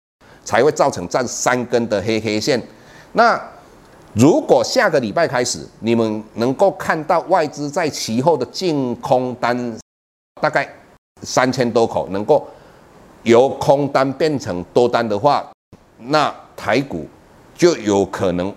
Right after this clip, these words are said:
完成所谓的一个回档修正。那当然，老师认为台股跟美股今年第四季，也就是说，很有可能在九月中旬或下旬，甚至于十月初，应该有一波行情。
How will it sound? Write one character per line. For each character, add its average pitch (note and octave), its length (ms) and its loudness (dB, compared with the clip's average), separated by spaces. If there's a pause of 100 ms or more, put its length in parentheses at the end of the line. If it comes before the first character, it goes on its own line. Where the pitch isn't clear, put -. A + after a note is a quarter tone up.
完 A2 320 2
成 F2+ 360 -8 (300)
所 F#2+ 340 0
谓 C#3 120 2
的 G#2 160 -2
一 A2 140 -4
个 G#2+ 200 0
回 G#2 240 0
档 F2 240 -6
修 A2+ 320 -2
正。 C3 240 0 (440)
那 C#3+ 140 0
当 C3 200 0
然， F#2+ 280 -2 (120)
老 F#2 160 2
师 A#2 140 -4
认 C#3+ 160 2
为 E2+ 140 -2 (720)
台 A2 240 2
股 G2+ 180 -2
跟 A#2+ 160 2
美 A2 300 0
股 D2+ 180 -8 (640)
今 C3 220 2
年 F2 260 0
第 B2 140 0
四 B2+ 180 -4
季， A2 320 -4
也 - 120 0
就 C#3 120 4
是 D3 60 4
说， A#2+ 320 2
很 B2+ 180 2
有 D3 80 4
可 G2 140 -4
能 F2+ 100 -8
在 C3+ 120 -2
九 G2+ 240 -2
月 C#3 40 2
中 A#2 220 -2
旬 G#2 220 -6
或 B2 120 0
下 A#2 300 -2
旬， D#2+ 320 -8 (380)
甚 D3+ 180 2
至 C#3 160 2
于 - 60 -4
十 - 240 -2
月 C3+ 100 6
初， A#2 240 -2 (600)
应 A2+ 100 2
该 A2 120 4
有 F#2 160 -2 (120)
一 C#3 80 0
波 G#2 340 2
行 F2+ 300 -6
情。 E2 200 -8